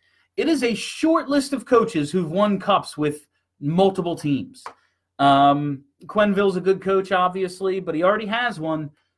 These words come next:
There's something missing from A V's resume, and it's the same thing missing from Giroux's,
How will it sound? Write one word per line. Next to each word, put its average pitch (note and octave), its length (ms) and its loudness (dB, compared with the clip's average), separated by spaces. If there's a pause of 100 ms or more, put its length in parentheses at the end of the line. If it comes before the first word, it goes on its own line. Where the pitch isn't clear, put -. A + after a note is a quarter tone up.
(260)
There's G3 200 0
something B3 360 0
missing A#3+ 280 -2
from G#3 220 -4
A A3+ 220 -4
V's G3+ 320 -6
resume, A3 560 0
and E3+ 120 -4
it's E3+ 120 -10
the E3 100 -8
same G3+ 340 0
thing G3 300 -2
missing F#3+ 340 -4
from E3+ 220 -6
Giroux's, G#3 680 2